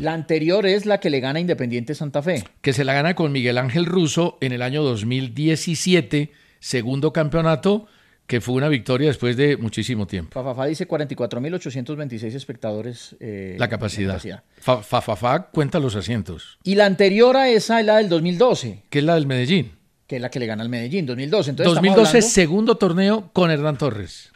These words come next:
Speaker 1: Claro, es que Millonarios del dos mil dos al dos mil doce que ahí es donde uno
Speaker 2: Que ahí
Speaker 1: ah,
Speaker 2: rompe la racha del ochenta y siete ochenta y ocho con el Chiqui García. Desde eso no ganaba
Speaker 1: que, que la
Speaker 2: Millonarios.
Speaker 1: ganó con el profesor Hernán Torres.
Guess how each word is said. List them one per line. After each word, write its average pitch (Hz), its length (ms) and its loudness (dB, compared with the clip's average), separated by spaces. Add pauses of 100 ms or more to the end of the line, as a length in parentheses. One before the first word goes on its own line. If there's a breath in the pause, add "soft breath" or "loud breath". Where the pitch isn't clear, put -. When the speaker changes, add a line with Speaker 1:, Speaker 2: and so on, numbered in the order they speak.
Speaker 1:
Claro, 170 240 -2
es 107 120 -10
que 196 180 0
Millonarios 156 640 -2
del 156 180 2
dos 131 200 0
mil 165 260 -2
dos 143 360 2
al 127 180 -2
dos 110 180 -6
mil 123 200 -6
doce 165 440 2 (560 soft breath)
que 160 60 4
ahí 147 160 4
es 196 100 6
donde 220 220 6
uno 226 260 2 (100)
Speaker 2:
Que 185 60 6
ahí 190 120 10
Speaker 1:
ah, 202 60 6
Speaker 2:
rompe 247 380 6
la 214 140 8
racha 196 400 6
del 190 160 4
ochenta 151 340 0
y 139 40 0
siete 170 280 2
ochenta 151 340 2
y 147 100 6
ocho 170 340 4
con 156 240 4
el 127 160 0
Chiqui 185 240 0
García. 120 580 0
Desde 127 280 0
eso 170 140 -2
no 170 120 -2
ganaba 165 260 2
Speaker 1:
que, 165 80 4
que 143 60 4
la 123 80 -2
Speaker 2:
Millonarios. 147 240 4
Speaker 1:
ganó 147 180 0
con 190 100 -2
el 185 60 4
profesor 135 300 0
Hernán 165 220 0
Torres. 131 380 2